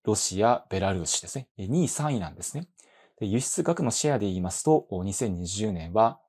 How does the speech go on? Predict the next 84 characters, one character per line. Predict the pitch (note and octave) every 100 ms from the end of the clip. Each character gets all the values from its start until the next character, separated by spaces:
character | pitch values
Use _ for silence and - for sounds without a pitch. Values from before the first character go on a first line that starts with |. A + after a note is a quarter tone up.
| -
お | G#2
よ | C#3
そ | - D3+ D3 -
二 | F#2+
十 | F2+ B2
パ | - D#3
ー | D3
セ | D3
ン |
ト | C#3
だ | -
っ |
た | _
ん |
で | -
す | A#2
ね。 | - _
高 | - G2+ -
か | C#3+
っ |
た | -
ん | -
で | -
す | -
ね。 | B2+ - _ - - - - - _ _
で、 | D#3
実 | B2+ D#3
は | F#3+
こ | C3+
の | G2+
で |
す | -
ね、 | F2+ -
え | G#2+
ー、 |
ロ | C#3+
シ | A2+
ア、 | G2+
ベ | - G#2+
ラ | A2+
ル |
ー | A2
シ | -
と | D#2+
い |
う | D2+
の | F2+
は、 | A#2+ - _ _ _ _ _ _
ど | F#3
こ | - A3
に | F#3+ G3+ - _ -
化 | A#2
学 | A#2 B2
肥 | -
料 | G#2+ F#2+
を | D3+ B2
輸 | G#2
出 | - A2
を |
し | F#2+ -
て | G#2
い |
る | A2
の |
か | -
と、 | F#2 F2 -
え |
ー、 | F#2
問 | G2
わ |
れ | F#2+
ま | F#2
す | -
と、 | C#3 C#3+ _ _ _ -
一 | G#2 - D3+ B2+
位 |
が | D2+ - -
ブ |
ラ | E2+ D#2+
ジ | E2+
ル | -
で | _ _ _
す | - -
ね。 | G#2